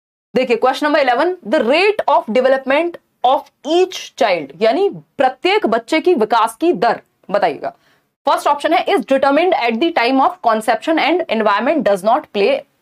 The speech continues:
any much role in it।" भैया, ये कह रहे हैं विकास की दर तो निश्चित हो जाती है गर्भ के समय ही, और अब कोई भी एनवायरनमेंट का फैक्टर इस पे कुछ नहीं कर पाएगा। मतलब बच्चे को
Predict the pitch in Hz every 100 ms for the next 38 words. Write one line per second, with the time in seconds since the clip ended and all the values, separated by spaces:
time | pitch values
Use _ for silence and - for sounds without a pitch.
0 | _ - 233 240 339 214 175 233 262 233
1 | 240 208 185 160 147 - - _ _ _
2 | _ _ 185 196 233 285 - _ _ -
3 | - 196 262 240 240 269 226 220 - 233
4 | 233 262 339 320 _ _ _ _ _ _
5 | - 285 294 403 269 240 208 285 330 -
6 | 185 170 277 262 285 233 214 208 349 370
7 | - - _ _ _ 196 269 403 - _
8 | _ _ - 240 330 - 269 294 277 269
9 | 254 233 262 262 226 214 - 254 - 311
10 | 359 370 - 269 262 226 196 175 196 294
11 | 247 247 190 - 233 277 302